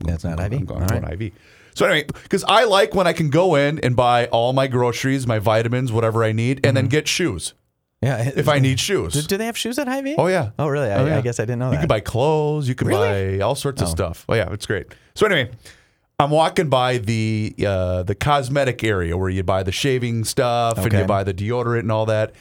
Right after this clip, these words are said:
Speaker 1: And I was walking by to go get whatever I was gonna get. And I stopped and went, "Hold up.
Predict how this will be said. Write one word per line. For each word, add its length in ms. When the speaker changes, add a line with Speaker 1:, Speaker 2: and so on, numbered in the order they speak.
Speaker 1:
And 480
I 140
was 180
walking 380
by 220
to 60
go 160
get 280
whatever 420
I 40
was 120
gonna 160
get. 320
And 220
I 80
stopped 400
and 100
went, 140
"Hold 400
up. 220